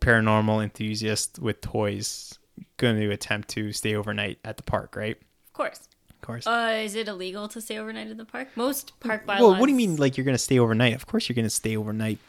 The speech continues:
Speaker 1: People, like,
Speaker 2: Most park bylaws don't allow for that. So if you're gonna do something like that, be aware.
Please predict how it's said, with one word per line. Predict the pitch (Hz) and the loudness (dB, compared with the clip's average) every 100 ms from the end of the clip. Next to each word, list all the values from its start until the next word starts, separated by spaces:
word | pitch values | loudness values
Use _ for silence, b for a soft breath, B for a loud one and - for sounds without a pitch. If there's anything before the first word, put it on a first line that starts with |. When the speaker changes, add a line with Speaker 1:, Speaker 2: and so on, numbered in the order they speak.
| - | -2
Speaker 1:
People, | 170 160 156 | 0 2 2
like, | 147 123 - B B | 4 2 0 B B
Speaker 2:
Most | 226 - | -12 -6
park | 240 226 | -6 -4
bylaws | 202 208 180 180 175 185 | -4 -4 -6 -10 -14 -14
don't | 180 | -12
allow | 170 160 | -12 -16
for | 165 175 | -18 -20
that. | 165 170 _ _ _ _ _ _ _ _ _ _ _ _ _ _ _ - | -20 -20 _ _ _ _ _ _ _ _ _ _ _ _ _ _ _ -12
So | 233 | -8
if | 226 | -4
you're | 247 | -4
gonna | 254 | -4
do | 220 220 | -4 -6
something | 226 202 190 | -8 -8 -8
like | 180 180 | -10 -8
that, | 175 202 | -8 -8
be | 190 | -10
aware. | 180 180 185 | -10 -10 -12